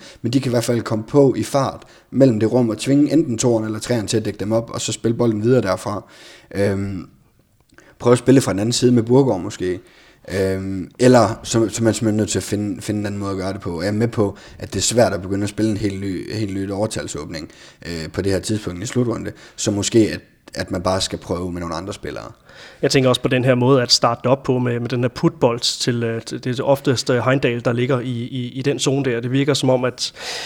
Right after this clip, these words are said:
Speaker 2: Stine og A M ikke rigtig kommer i fart på, på, på, på den bold. Altså, så, som kunne man ikke gribe det an på en anden måde, som gør at netop, at, at de kan komme i fart, da det trods alt er vores bedste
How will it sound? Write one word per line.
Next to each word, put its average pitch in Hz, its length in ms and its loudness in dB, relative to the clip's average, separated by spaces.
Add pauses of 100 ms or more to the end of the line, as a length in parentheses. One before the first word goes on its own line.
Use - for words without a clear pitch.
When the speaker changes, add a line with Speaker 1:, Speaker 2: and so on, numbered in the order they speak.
(400)
Speaker 2:
Stine 151 480 6
og 123 220 2
A 135 200 2
M 135 80 -2
ikke 139 140 -2
rigtig 143 240 2
kommer 120 300 2
i 127 140 -8
fart - 420 -2
på, 123 280 -2
på, 127 240 -4
på, 135 200 -6
på 135 80 -6
den 143 180 -2
bold. 123 340 -2
Altså, 127 200 -6
så, 127 260 -2
som 123 220 -6
kunne 131 160 -4
man 135 80 2
ikke 151 100 -2
gribe 143 220 0
det 143 60 2
an 139 160 2
på 139 200 0
en 123 120 -2
anden 147 160 2
måde, 139 180 4
som 120 200 -2
gør 135 260 4
at 113 80 -2
netop, 131 220 2
at, - 320 -6
at - 120 -10
de 139 40 -10
kan 143 200 -2
komme 135 200 -2
i 117 40 -6
fart, 120 300 0
da 131 40 -2
det 117 140 -8
trods 143 200 0
alt 127 120 2
er 143 100 2 (180)
vores 123 200 -2
bedste 135 380 -4